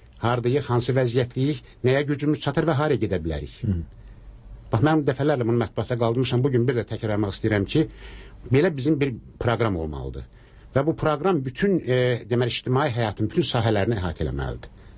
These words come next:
Speaker 1: İqtisadiyyatı da, hərbini də, siyasəti də və s. və ilə axıra. Hərə öz öhdəsinə düşən işin öhdəsindən gəlməlidir. Çox təəssüf eləyirəm ki, bizdə belə bir proqram olmadığına görə, bax, belə pərakəndəlik baş verir. Hı.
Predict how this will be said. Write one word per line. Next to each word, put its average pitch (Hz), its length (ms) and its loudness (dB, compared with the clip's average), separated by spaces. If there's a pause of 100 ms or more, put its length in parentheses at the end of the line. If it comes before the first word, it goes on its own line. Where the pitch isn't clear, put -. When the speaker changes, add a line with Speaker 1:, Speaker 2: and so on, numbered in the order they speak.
(120)
Speaker 1:
İqtisadiyyatı 120 640 2
da, 110 160 2
hərbini 113 460 2
də, 113 100 0
siyasəti 113 560 0
də 110 80 4
və 104 160 2
s. 127 120 0 (180)
və 104 100 2
ilə 85 140 -2
axıra. 69 180 -10 (460)
Hərə 151 160 4 (160)
öz 123 160 2
öhdəsinə 123 340 0
düşən 110 300 -2
işin 151 160 2 (500)
öhdəsindən 110 640 2 (420)
gəlməlidir. 95 560 2
Çox 175 240 -2
təəssüf 123 400 -2
eləyirəm 95 400 0
ki, 151 140 2 (260)
bizdə 120 240 4
belə 123 220 0
bir 95 160 -12
proqram 104 340 0
olmadığına 107 560 2
görə, 147 160 4
bax, - 160 -6
belə 143 160 0
pərakəndəlik 120 640 0
baş 87 240 -8
verir. 65 240 -10
Hı. 98 140 2